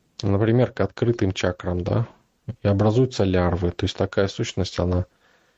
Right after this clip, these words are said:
допустим, была какая-то мысль, да,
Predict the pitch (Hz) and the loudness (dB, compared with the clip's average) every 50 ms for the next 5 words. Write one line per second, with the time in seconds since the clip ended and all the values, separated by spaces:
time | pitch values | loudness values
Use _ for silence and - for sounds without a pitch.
0 | _ _ _ _ _ _ - 104 98 - - 101 - - 95 95 90 92 101 107 | _ _ _ _ _ _ -2 -2 -2 0 -2 -4 -2 -2 -2 0 2 2 2 4
1 | 117 127 135 131 - - - - - 90 90 87 - - 92 95 104 107 95 - | 4 2 2 2 0 -4 -4 -2 0 0 0 0 -2 -2 0 2 2 0 0 0
2 | - 92 87 82 - 110 117 120 | -2 0 0 2 2 0 0 -2